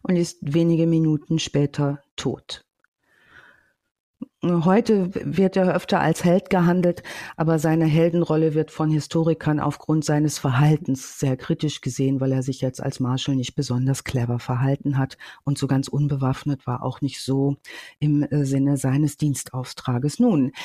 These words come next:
die Daltons geraten jetzt ins Schussfeld von John Clur. John Clur schießt und mit seinem ersten Schuss streckt er Bob Dalton nieder.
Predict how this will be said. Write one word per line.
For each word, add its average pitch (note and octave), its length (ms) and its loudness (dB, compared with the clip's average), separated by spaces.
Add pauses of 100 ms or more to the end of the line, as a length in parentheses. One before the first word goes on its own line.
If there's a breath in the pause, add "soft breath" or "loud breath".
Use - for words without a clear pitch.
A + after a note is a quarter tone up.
(260 loud breath)
die F3 100 0
Daltons A#3 640 2
geraten F#3+ 500 0
jetzt C3 380 -4
ins F3+ 200 -2
Schussfeld F3 640 -2
von C#3+ 380 -2
John E3+ 340 0
Clur. - 320 -2 (1600)
John F3 280 2
Clur E3 280 0
schießt G3+ 640 0
und F#3+ 180 2
mit F#3 160 0
seinem F#3 240 2
ersten C#4+ 400 0
Schuss - 480 -4
streckt - 480 -4
er F#3+ 200 2 (120)
Bob D#3+ 340 -2 (220)
Dalton C#3 460 0
nieder. D3 420 -2